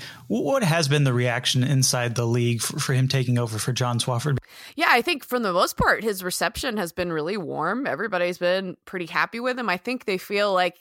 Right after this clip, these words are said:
Speaker 2: it's a nice balance with Phillips between a guy that understands the media landscape, understands the current, you know, college athletics landscape, but also is, you know, he,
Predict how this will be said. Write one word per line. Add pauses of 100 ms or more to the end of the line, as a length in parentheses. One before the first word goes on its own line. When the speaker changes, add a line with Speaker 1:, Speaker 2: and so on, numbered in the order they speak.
Speaker 2:
it's
a
nice
balance
with
Phillips
between
a
guy
that
understands
the
media
landscape,
understands
the
current, (520)
you
know,
college
athletics
landscape, (360)
but
also
is,
you
know, (140)
he,